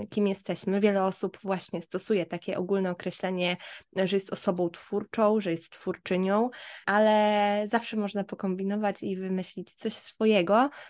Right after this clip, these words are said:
Tak jak mówisz, wychodząc od siebie, wychodząc od swojego potencjału, e, tak jak zrobiłaś to ty, e, i robisz to w przypadku innych osób, także, mm, myślę, że to jest, e, fajne ćwiczonko, które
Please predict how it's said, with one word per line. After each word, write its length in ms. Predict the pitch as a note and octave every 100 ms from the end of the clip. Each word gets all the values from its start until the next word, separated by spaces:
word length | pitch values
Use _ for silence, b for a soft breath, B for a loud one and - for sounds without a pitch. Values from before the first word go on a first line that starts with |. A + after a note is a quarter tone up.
| B
Tak 140 | A#3
jak 140 | A#3+ A#3+
mówisz, 360 | A#3 D#3+ D#3
wychodząc 640 | E3 F3 A3+ A3 A3 G#3 -
od 200 | G3 -
siebie, 400 | - G#3+ F3 D#3+
wychodząc 640 | E3+ F3 G3 F#3+ G3 F#3+ -
od 200 | F#3+ F#3
swojego 480 | - - G3 F#3+ G3
potencjału, 960 | G3 F#3+ G3 F#3+ G#3 F#3 F3+ F3+ G3+ -
e, 320 | F3+ F3+ F3+
tak 200 | F#3 G3
jak 120 | F#3+
zrobiłaś 420 | F#3+ F3+ F#3 F3+
to 140 | - F3+
ty, 320 | - A#3 C4 B B B B
e, 140 | F#3
i 140 | - G3+
robisz 380 | G3+ G3 -
to 340 | - F#3 F3 F3
w 60 |
przypadku 520 | - - - E3+ - -
innych 420 | F#3 F#3 E3+ -
osób, 320 | F#3 - -
także, 380 | F#3+ F3+ E3+ F3
mm, 440 | E3+ E3+ F3 F#3+ F#3+
myślę, 240 | F#3 A3
że 80 | F#3+
to 120 | F3+
jest, 340 | E3+ - -
e, 240 | - E3+ F3
fajne 300 | - C4+ B3
ćwiczonko, 600 | - G#3+ G3 E3+ - E3
które 500 | - F#3 E3+ E3+